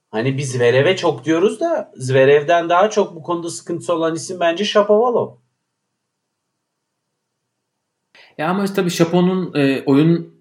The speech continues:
Speaker 2: tarzından dolayı bu kadar çok gel git yaşaması normal. Çok risk alıyor.
Speaker 1: Çok riskli, full risk
Speaker 2: Zverev
Speaker 1: tabii.
Speaker 2: risk almayıp bunu yaşadığı için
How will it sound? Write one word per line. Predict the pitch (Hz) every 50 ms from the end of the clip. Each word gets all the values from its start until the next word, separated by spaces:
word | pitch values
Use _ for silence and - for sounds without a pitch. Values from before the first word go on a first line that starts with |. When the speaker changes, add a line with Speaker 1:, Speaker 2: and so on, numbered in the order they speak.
| -
Speaker 2:
tarzından | - 135 135 131 123 123 143 147 156 160 165
dolayı | 156 147 147 147 147 131
bu | 135 -
kadar | 151 143 139 139
çok | - 147 - -
gel | 139 135 135
git | 135 - 135
yaşaması | 123 - 139 135 127 - - 139 131 123 120 127
normal. | 127 127 127 123 117
Çok | - - 113 - 123
risk | 120 117 - -
alıyor. | 117 104 101 101 160
Speaker 1:
Çok | - 127 143
riskli, | 143 131 127 - - - 117 110
full | 104 - - 160 156 135
risk | 123 107 113 123
Speaker 2:
Zverev | 143 156 160 165 165 - -
Speaker 1:
tabii. | 123 123
Speaker 2:
risk | 139 156 - - - -
almayıp | 143 160 190 208 202 190 180 165 147 - - - -
bunu | 127 131 139 143 143 147
yaşadığı | 143 139 - - 131 127 180 196
için | 170 - - - 208 233 285 262 -